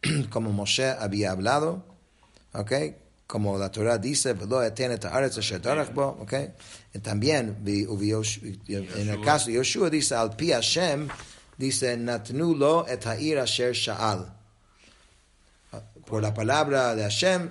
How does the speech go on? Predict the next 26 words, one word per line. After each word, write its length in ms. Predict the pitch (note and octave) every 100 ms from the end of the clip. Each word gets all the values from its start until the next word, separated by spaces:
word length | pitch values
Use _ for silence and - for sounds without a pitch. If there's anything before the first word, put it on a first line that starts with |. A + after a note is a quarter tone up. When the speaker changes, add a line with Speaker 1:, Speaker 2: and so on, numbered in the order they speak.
| -
Speaker 1:
le 160 | A2
dieron 520 | G#2 D3 C#3 C3+ B2 A#2+ - _ _ G2 -
de 160 | G#2 G#2
la 180 | G2+ G2+
ciudad 520 | - A2 G#2+ C#3+ C#3
que 380 | - F#2 B2 B2
él 220 | A2 G#2+ -
pidió, 640 | G#2 G2+ C3 F3 F3 - - _ _ _ _ _
y 140 | B2 A#2+
ahí 460 | A#2+ C#3 B2+ A#2+
dice, 600 | G#2+ A#2 B2 A#2+ A2 G2+ - - -
"Et 140 | G#2 G#2+
Timnat 480 | - G#2+ G#2+ C3+ -
Serach 520 | - D3 C#3+ C3 G2+
Behar 320 | G2+ G#2 A#2+
Efraim", 680 | F#2+ - A#2+ C3 B2+ A#2 A2 G#2+ - - _ _ _ _ _ _ _ - -
y 140 | A2 G#2
ahí 260 | A2+ B2+
por 240 | G#2 G#2+ G2
Urim 540 | G2+ F#2+ G2 A2 B2
Betumim 640 | A2+ G#2 A2 C#3+ B2+ G#2+ G#2+ - - -
confirmaron, 800 | G#2+ G#2 G2+ A2 B2+ A#2+ A2+ G#2+ - -
esto 240 | A#2 A2 G#2+
era 160 | G#2 G#2
la 160 | F#2+
parte 600 | A2 A2 A2 G#2 G#2 G#2